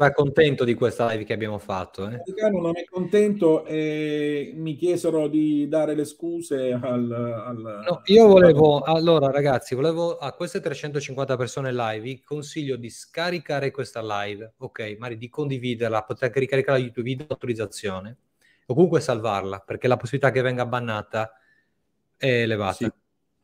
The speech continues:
Speaker 1: Eccolo qua, adesso faccio vedere.
Speaker 2: Te l'ho detto prima, te l'ho detto prima. Eccolo qua. Cristo, guardalo, guardalo lì dove nel cervelletto. Ha una conformazione tipica di quella iconografia,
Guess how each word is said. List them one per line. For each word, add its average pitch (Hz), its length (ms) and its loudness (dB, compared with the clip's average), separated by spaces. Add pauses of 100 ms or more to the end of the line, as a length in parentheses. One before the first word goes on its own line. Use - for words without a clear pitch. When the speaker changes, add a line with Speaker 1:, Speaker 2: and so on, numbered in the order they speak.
(400)
Speaker 1:
Eccolo 117 260 -4
qua, - 260 -12 (120)
adesso 107 240 -12
faccio 101 220 -10
vedere. 90 200 -8
Speaker 2:
Te 120 60 0
l'ho 123 120 6
detto 123 280 -2 (180)
prima, - 180 -14 (320)
te - 120 -16
l'ho 110 100 -10
detto 120 300 -10
prima. 113 320 -8 (100)
Eccolo 139 420 -4
qua. 95 300 -10 (880)
Cristo, 160 500 2
guardalo, 165 640 4
guardalo 190 540 2
lì 190 340 -4
dove 165 300 -2
nel 151 160 -6
cervelletto. 120 920 -6 (180)
Ha 202 200 -2
una 185 200 0
conformazione 190 920 -2
tipica 226 840 -2 (200)
di 165 200 -4
quella 202 440 2
iconografia, 175 1000 -2